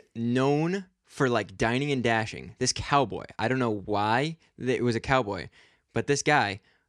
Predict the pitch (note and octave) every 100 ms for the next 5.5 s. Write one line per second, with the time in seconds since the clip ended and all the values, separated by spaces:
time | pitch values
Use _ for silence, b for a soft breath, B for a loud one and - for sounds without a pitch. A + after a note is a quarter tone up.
0 | _ _ _ - A#2 G#2+ F#2+ - G#2 G#2+
1 | _ - A2+ G2+ - - B2+ C3 - -
2 | A#2 A#2 A2 G2+ G2 F2+ E2 A2 A2 G2
3 | G#2 C3+ C3+ - F#2 - _ _ B2 B2+
4 | B2+ A#2 - - - - A#2+ C3+ C3+ B2
5 | C3 A2 F2+ G1+